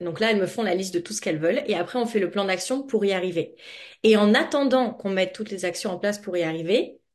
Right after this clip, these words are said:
ces bouteilles de bulles, ou de bulles alcoolisées ou non, au frigo avec le petit post-it et l'objectif.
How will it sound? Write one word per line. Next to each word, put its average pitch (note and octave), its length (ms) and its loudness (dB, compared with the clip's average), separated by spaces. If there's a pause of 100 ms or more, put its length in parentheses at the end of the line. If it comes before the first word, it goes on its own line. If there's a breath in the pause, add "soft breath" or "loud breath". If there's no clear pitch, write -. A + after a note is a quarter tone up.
(240)
ces - 220 -2
bouteilles G#3+ 580 2 (100)
de F3+ 160 -2
bulles, A3 400 -2 (240)
ou A3+ 400 2 (160)
de G3+ 140 4
bulles G3+ 160 4
alcoolisées F#3 560 0
ou G3 80 -2
non, F#3+ 320 -4 (260)
au C4+ 120 4
frigo A3+ 540 0
avec G#3+ 260 0
le A3 100 2
petit - 160 -12
post-it G3+ 560 -4
et C4+ 40 4
l'objectif. A#3+ 640 -2